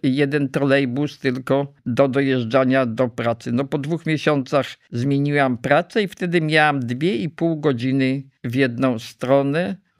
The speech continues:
bo wyspa nie jest blisko. Kolejki jeszcze były jedne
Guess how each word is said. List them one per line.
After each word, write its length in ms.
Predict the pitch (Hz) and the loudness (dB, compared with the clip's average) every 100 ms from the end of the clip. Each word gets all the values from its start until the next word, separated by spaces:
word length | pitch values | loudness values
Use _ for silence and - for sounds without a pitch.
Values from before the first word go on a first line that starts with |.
| 156 | 0
bo 200 | 135 135 | 2 2
wyspa 380 | 143 147 - 151 | 0 -2 2 2
nie 220 | 147 143 | 4 0
jest 200 | 131 120 | -2 -4
blisko. 840 | 120 151 175 - - 190 196 - _ | -6 -2 -4 -6 0 2 2 -2 _
Kolejki 680 | 165 156 170 156 151 - 139 | 4 6 4 2 -2 0 2
jeszcze 600 | 147 135 - 143 139 139 - _ _ 135 | 2 0 -2 2 2 0 -10 _ _ -2
były 480 | 123 139 139 143 143 143 | 2 2 2 0 0 -2
jedne 600 | 123 147 127 135 139 | 2 2 2 2 2